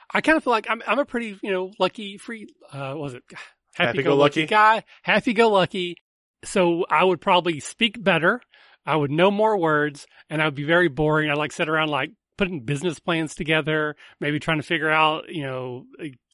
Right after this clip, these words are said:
Speaker 1: uh, algebra just for fun. But if it were to amplify the negative
Speaker 2: Mm.
Speaker 1: aspects of my culture,
Speaker 2: See,
Speaker 1: of my
Speaker 2: I, I gotta say, like, that particular, like, if, if we're talking about the first definition here that you went through,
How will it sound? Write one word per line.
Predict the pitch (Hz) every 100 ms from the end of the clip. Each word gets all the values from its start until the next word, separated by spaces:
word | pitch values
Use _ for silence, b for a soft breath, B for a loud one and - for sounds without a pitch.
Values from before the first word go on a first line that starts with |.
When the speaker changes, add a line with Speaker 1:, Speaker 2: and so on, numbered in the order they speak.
| _ _ 165
Speaker 1:
uh, | 123 -
algebra | 131 139 151 139 147
just | 139 -
for | 139
fun. | - 143 143 147 - _ _ _ _ _ _ -
But | 147 180
if | 233
it |
were | 226 220
to | 196 -
amplify | 226 - 202 196
the | 175 147
negative | 151 175 220 208 170
Speaker 2:
Mm. | 156
Speaker 1:
aspects | 147 85 151 175
of |
my | 139 131
culture, | - 151
Speaker 2:
See, | 147 151
Speaker 1:
of | 139
my | 139 131 -
Speaker 2:
I, | 71 143
I | 156 143
gotta | 143 143
say, | - 123
like, | 110 110 110
that | 139 156 156
particular, | 131 - 143 131 127 117
like, | 104 -
if, | 117 - -
if | 127 123
we're | 135
talking | 165 156
about | 127 120
the | -
first | - 147 -
definition | 117 - 101 - 95
here | 101 95
that | 90
you | 95
went | 95 90
through, | 92